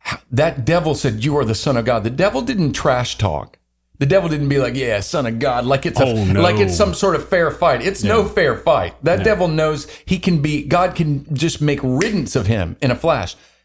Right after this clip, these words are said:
Speaker 1: You know what? What, what little clues? That devil, let's say it was a fallen angel. I don't, you know, it's complicated. There's a lot of different fallen creatures. Let's say that that was a fallen angel that bore witness for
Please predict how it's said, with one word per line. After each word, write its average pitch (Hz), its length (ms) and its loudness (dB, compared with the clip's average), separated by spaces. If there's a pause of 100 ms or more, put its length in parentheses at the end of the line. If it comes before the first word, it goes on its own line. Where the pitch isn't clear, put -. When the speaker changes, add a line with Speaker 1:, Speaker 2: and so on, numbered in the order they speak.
(140)
Speaker 1:
You 117 100 0
know 127 100 0
what? 143 300 -4 (360)
What, 151 520 -2 (160)
what 156 300 -4
little 202 200 0
clues? 127 580 -4
That 170 280 -2
devil, 135 560 0 (400)
let's 160 180 -2
say 190 140 2
it 147 100 0
was 147 140 -2
a 143 40 2
fallen 147 360 2
angel. 131 340 -2
I 98 100 2
don't, 120 220 -2 (100)
you 127 120 0
know, 95 140 2
it's 123 260 -2
complicated. 113 520 -2
There's 95 160 0
a 104 40 0
lot 113 200 2
of 107 80 0
different 98 320 -4
fallen 92 300 0
creatures. 98 480 -6 (480)
Let's 196 220 -2
say 202 160 2
that 165 160 -2
that 156 160 2
was 151 120 -4
a 143 60 0
fallen 143 300 0
angel 117 380 -2
that 107 280 0
bore 123 240 2
witness 120 480 -2
for - 300 -6